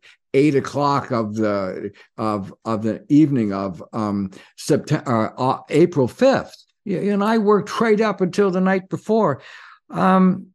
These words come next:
and then I, then when, you know, as we got it closer to mid-May, I, I did start thinking about doing readings. And I did a few practice ones before, y-, y-, you know, I started,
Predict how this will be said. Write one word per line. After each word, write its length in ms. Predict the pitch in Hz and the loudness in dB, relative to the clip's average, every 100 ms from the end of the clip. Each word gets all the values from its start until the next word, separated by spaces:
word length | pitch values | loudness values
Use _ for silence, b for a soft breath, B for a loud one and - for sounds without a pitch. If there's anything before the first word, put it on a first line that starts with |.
| _ _ | _ _
and 160 | - 202 | 2 4
then 200 | 247 269 | 6 6
I, 240 | 254 202 - | 4 2 -2
then 420 | 156 202 233 220 | -2 4 4 6
when, 540 | 208 202 196 185 - _ _ _ _ _ _ _ _ - | 4 4 4 2 -4 _ _ _ _ _ _ _ _ -6
you 200 | 156 185 | 0 2
know, 180 | 160 160 | 2 2
as 260 | 170 170 | 0 0
we 140 | 170 160 | 0 0
got 280 | 156 147 | 0 0
it 180 | 147 - | -2 -4
closer 420 | - 165 160 156 | -2 0 0 0
to 120 | 139 135 | -2 0
mid-May, 880 | 143 135 120 135 180 165 123 127 127 b b | 2 0 0 0 2 2 0 -2 -6 b b
I, 200 | 139 147 147 | -2 0 0
I 40 | |
did 240 | 143 233 214 | 2 2 0
start 500 | - 180 135 110 - | 0 0 2 0 -4
thinking 460 | - 165 120 143 | -2 -2 0 -2
about 480 | 127 113 113 98 - _ _ _ _ - 110 | -2 -2 -2 -4 -6 _ _ _ _ -16 -4
doing 340 | 143 127 113 | 0 2 2
readings. 640 | 107 107 95 90 80 - - _ _ _ B B B B B - | 2 2 0 -4 -10 -18 -20 _ _ _ B B B B B -2
And 440 | 160 160 160 143 - _ _ _ 123 | 0 2 2 0 -4 _ _ _ -2
I 160 | 139 | 0
did 320 | 135 131 170 | 2 2 2
a 60 | 135 | 2
few 280 | - 160 123 | 0 2 2
practice 640 | - 131 135 135 127 - | 0 -2 -2 -4 -4 -4
ones 400 | 131 101 95 101 | -4 -4 -4 -6
before, 720 | - 113 123 120 110 104 - - | -8 -8 -4 -2 -2 -4 -8 -4
y-, 100 | 110 | -2
y-, 320 | 82 113 - | 0 -2 0
you 180 | 120 113 | 0 2
know, 180 | 107 98 | 0 -2
I 100 | 101 | -4
started, 600 | - 117 104 98 90 | -4 -2 0 -2 -4